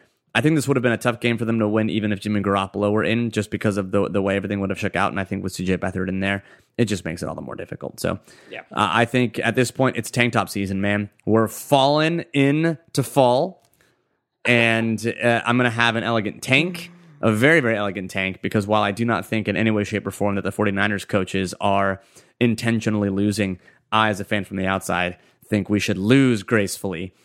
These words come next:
Speaker 1: uh, and, and go ahead and, and
Speaker 2: All I'm
Speaker 1: reintroduce
Speaker 2: saying
Speaker 1: the elegant tank.
Speaker 2: is that if you wanted to kind of start watching some Nick Bosa tape,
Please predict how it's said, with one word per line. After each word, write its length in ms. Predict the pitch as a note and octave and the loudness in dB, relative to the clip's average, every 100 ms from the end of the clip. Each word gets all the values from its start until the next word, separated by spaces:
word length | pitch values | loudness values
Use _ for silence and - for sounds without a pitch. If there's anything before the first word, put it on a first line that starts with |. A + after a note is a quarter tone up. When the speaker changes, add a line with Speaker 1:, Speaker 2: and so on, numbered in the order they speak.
| _ _ - | _ _ -6
Speaker 1:
uh, 400 | G2 G2 F#2 F2 - | -2 0 -2 -4 -2
and, 220 | G#2+ - | 0 2
and 260 | G#2+ G#2 G2+ | 0 0 0
go 120 | A2+ | 0
ahead 200 | A2 A2+ | 0 0
and, 160 | A2 | 0
and 160 | - A2 | -2 2
Speaker 2:
All 120 | E3+ | 4
I'm 100 | - | 4
Speaker 1:
reintroduce 100 | - | 2
Speaker 2:
saying 320 | C#3+ G#3+ G#3 | 2 4 4
Speaker 1:
the 80 | D3+ | 4
elegant 300 | B2+ C3 B2 | 0 -2 0
tank. 300 | D#3+ D#3+ - _ _ | 2 2 -2 _ _
Speaker 2:
is 220 | D#3 B2+ | 0 2
that 140 | C#3 C#3 | 2 2
if 180 | C3+ D#3 | 2 2
you 100 | C#3 | 4
wanted 360 | C#3 D3 C#3+ | 4 2 2
to 120 | C#3 | 0
kind 240 | C3 D3+ C3+ | 2 0 0
of 80 | B2 | -2
start 400 | - C3 C3 C3+ | 2 2 2 2
watching 480 | B2 A#2+ - B2 | 2 2 0 -4
some 300 | A2+ C3 A#2+ | -2 -2 0
Nick 200 | A#2+ A#2 | 0 0
Bosa 320 | - C3+ - G#2 | 0 0 -2 -4
tape, 300 | G#2+ G2+ | -4 -4